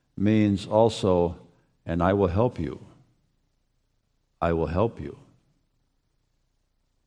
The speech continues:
Sometimes the hardest situations to forgive others is when the sin is repeated again and again. And we've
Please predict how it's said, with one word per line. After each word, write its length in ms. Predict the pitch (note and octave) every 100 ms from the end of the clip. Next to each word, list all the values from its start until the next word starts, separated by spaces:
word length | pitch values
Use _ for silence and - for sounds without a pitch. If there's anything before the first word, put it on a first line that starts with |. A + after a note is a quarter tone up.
| _ _ _ _ _ _ _ _ _ _ _ _ _ -
Sometimes 420 | C3 C3 B2+ A2+
the 100 | A#2+
hardest 520 | A#2 C#3+ C#3+ - - - - - _ _ -
situations 720 | - C3+ C3+ C3 C3+ C#3 B2
to 120 | -
forgive 340 | G2 A2+ B2+ A2+
others 380 | C#3 B2 G#2+ A2+
is 180 | G2+
when 280 | F#2+ A2 A2
the 100 | G2
sin 260 | - C3+ C3
is 160 | G#2
repeated 480 | G2+ G2 B2 B2 G2+
again 240 | G2 A2 A#2+
and 140 | A2
again. 420 | G2+ A#2 G2 F2 - _ _ _ _ _ _ _ _ _ _ _ _ _ _ -
And 160 | G#2 A2+
we've 260 | B2 A#2